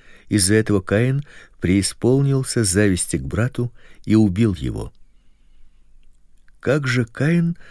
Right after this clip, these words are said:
смог совершить такое? Почему человек, славный образ Божий,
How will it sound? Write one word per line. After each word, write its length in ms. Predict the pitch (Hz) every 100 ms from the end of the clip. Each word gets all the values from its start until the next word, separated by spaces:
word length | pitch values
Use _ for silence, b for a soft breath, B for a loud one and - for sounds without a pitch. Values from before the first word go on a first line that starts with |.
| B B
смог 480 | - - 127 160 -
совершить 840 | - 123 127 131 127 - 123 113 -
такое? 440 | - - 60 55 -
Почему 480 | 85 - 107 175
человек, 520 | - 151 151 151 127 -
славный 580 | - 87 143 151 147
образ 440 | 139 143 139 127 98
Божий, 420 | 98 127 120 113